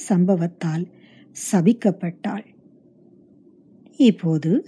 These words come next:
சாபத்திலிருந்து விடுபட்ட அகல்யா, ராமரின் பாதத்தின்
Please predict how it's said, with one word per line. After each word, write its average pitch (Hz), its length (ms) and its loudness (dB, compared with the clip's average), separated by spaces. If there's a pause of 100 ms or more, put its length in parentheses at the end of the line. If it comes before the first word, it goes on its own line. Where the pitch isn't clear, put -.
(140)
சாபத்திலிருந்து 185 960 4
விடுபட்ட 202 640 0
அகல்யா, 165 640 0 (800)
ராமரின் 214 720 4
பாதத்தின் 185 760 0